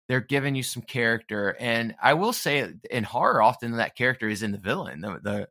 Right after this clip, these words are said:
the actual creature is where the character is coming from. I-, so whether it's the villain or, or the main character, the hero, uh,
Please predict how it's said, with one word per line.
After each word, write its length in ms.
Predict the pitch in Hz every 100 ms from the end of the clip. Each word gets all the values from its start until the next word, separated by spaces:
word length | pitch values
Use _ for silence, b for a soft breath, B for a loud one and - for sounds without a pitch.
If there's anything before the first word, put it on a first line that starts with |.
| _
the 80 | -
actual 280 | 107 104 -
creature 420 | - 139 196 -
is 120 | - -
where 80 |
the 60 | -
character 300 | - 123 156
is 80 | 90
coming 200 | - 104 -
from. 140 | 104 - _ 107 - 160
I-, 40 |
so 280 | 151 202 185
whether 320 | 180 185 196
it's 160 | 190 -
the 120 | 147
villain 640 | 117 139 135 135 135 131 131
or, 600 | 117 113 110 107 104 87 -
or 260 | 117 113
the 600 | 101 117 110 104 104 95 -
main 320 | 117 117 120 113
character, 380 | - 110 -
the 80 | 107
hero, 540 | - 113 104 104 104 104
uh, 180 | -